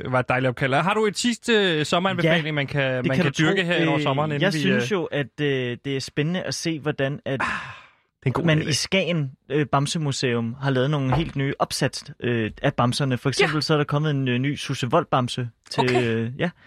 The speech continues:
Speaker 2: Så det synes jeg. Og så hvis jeg lige må have lov at smide en sidste en ind, ikke?
Speaker 1: Selvfølgelig må du det,
Speaker 2: Ja.
Speaker 1: Frederik.
Speaker 2: Så synes jeg jo, at, øh, man skal støtte det nye Københavns Bymuseum, fordi de har lavet en fantastisk udstilling
Speaker 1: Ja,
Speaker 2: om
Speaker 1: det har de nemlig.
Speaker 2: flanøren, øh, som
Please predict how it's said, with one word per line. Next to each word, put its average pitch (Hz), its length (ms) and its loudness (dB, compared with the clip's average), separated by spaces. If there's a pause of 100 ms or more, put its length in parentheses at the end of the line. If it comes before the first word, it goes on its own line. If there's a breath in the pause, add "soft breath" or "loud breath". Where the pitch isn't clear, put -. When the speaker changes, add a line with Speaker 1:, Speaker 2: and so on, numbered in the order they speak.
(300 soft breath)
Speaker 2:
Så 143 80 0
det 240 120 2
synes 196 220 0
jeg. 196 100 2 (360 loud breath)
Og 143 120 4
så 180 100 2
hvis 165 180 2
jeg 151 80 4
lige 180 220 2
må 175 100 2
have 143 140 4
lov 135 180 4
at 147 60 0
smide 139 200 -2
en 127 80 0
sidste 147 360 -4
en 127 180 0
ind, 107 160 -4
ikke? 175 100 0
Speaker 1:
Selvfølgelig 131 300 2
må 123 80 2
du 113 80 -2
det, 107 220 -4
Speaker 2:
Ja. 120 40 0
Speaker 1:
Frederik. 117 160 0 (300 soft breath)
Speaker 2:
Så - 120 -6
synes 165 280 -2
jeg 175 60 4
jo, 143 140 2
at, 127 340 -2
øh, 127 360 2
man 127 180 0
skal 123 360 -2 (320)
støtte 156 500 0 (460 soft breath)
det 143 80 2
nye 143 260 2
Københavns 135 500 -2
Bymuseum, 131 580 2
fordi 127 180 -4
de 135 120 -2
har 139 120 2
lavet 139 140 2
en 151 60 -4
fantastisk - 760 -4
udstilling 151 420 0
Speaker 1:
Ja, 120 120 0
Speaker 2:
om 131 140 2
Speaker 1:
det 123 100 2
har 120 60 0
de 143 60 0
nemlig. 135 180 2
Speaker 2:
flanøren, 147 420 2 (140)
øh, 127 440 -2
som 120 440 0